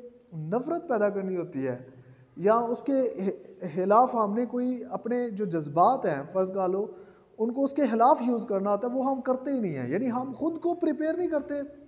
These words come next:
हम दूसरों को मना करते हैं, हम awareness भी फैलाने चले होते हैं, लेकिन खुद जो फर्स्ट step है उसको हम ignore कर देते हैं। इसलिए जो ये तीन steps हैं, first of all, you do not yourself contribute into that evil,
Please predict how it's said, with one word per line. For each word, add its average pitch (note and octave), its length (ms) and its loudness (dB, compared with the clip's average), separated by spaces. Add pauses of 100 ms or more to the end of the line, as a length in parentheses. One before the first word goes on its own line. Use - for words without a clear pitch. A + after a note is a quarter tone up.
हम A#3+ 100 0
दूसरों G#3+ 340 -2
को D4 100 -2
मना C#4+ 220 -2
करते C4 280 0
हैं, C4 200 -2 (460)
हम A3+ 120 0
awareness A3 560 4
भी C#4+ 100 -2
फैलाने C4 340 2
चले B3+ 240 2
होते B3+ 300 4
हैं, A#3 240 0
लेकिन A#3+ 180 -4
खुद C#4+ 440 -2 (200)
जो G3 120 -6
फर्स्ट - 440 -2
step B3+ 260 2
है B3+ 80 0
उसको B3 240 -2
हम A3 100 -4
ignore G3 300 -2
कर C#3 200 0
देते B2 240 -6
हैं। A2+ 340 -8 (1120)
इसलिए D#4+ 420 2
जो C#4 260 2
ये C4+ 160 2
तीन C4 240 -2
steps F3+ 420 -2
हैं, A3 320 -4
first A#3 240 -4
of C4+ 140 -2
all, B3+ 180 0 (380)
you G#3+ 80 -4
do G#3+ 160 -4
not A#3 160 -2 (680)
yourself G#3+ 520 2 (140)
contribute F3+ 440 -4
into F3+ 220 -6
that C3+ 280 -2
evil, A#2+ 240 -2